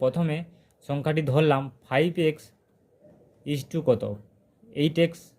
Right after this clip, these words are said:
তাহলে এ-, এর সঙ্গে উভয়ই দুই যোগ করতে হবে। তাহলে ফাইভ এক্স প্লাস টু, আর একটা লিখতে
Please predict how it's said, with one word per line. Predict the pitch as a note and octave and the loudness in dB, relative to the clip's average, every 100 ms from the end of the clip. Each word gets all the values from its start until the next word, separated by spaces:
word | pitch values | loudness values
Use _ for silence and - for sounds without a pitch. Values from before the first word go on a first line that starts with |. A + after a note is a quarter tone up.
| _ _ _ _ _ _ _ _ _ | _ _ _ _ _ _ _ _ _
তাহলে | C3+ C#3+ - _ - G3+ F3 | -2 -2 -4 _ -20 -14 -12
এ-, | - E3+ | -6 2
এর | F3 F3+ | 2 4
সঙ্গে | G3 G#3 G#3+ D3+ | 4 6 4 2
উভয়ই | D#3+ D3+ G3+ A3 E3+ | 0 2 4 4 2
দুই | F3 C3 | 0 0
যোগ | A2+ G#2+ | -4 -6
করতে | G2+ G2+ | -8 -6
হবে। | G2 G2 - _ _ _ | -8 -10 -18 _ _ _
তাহলে | C3 B2 - - | -6 -4 -6 -4
ফাইভ | B2 D3 E3+ F3+ F3+ | 2 2 0 0 0
এক্স | C#3+ - - _ _ _ _ - - - - | 0 -4 -20 _ _ _ _ -20 -20 -20 -2
প্লাস | F3 F3+ - | 0 2 0
টু, | G3 G#3 G#3 - _ _ _ _ _ _ _ - - _ - | -4 -6 -6 -16 _ _ _ _ _ _ _ -18 -18 _ -2
আর | E3 | 0
একটা | E3+ F3+ | 2 2
লিখতে | F3 E3+ | 0 2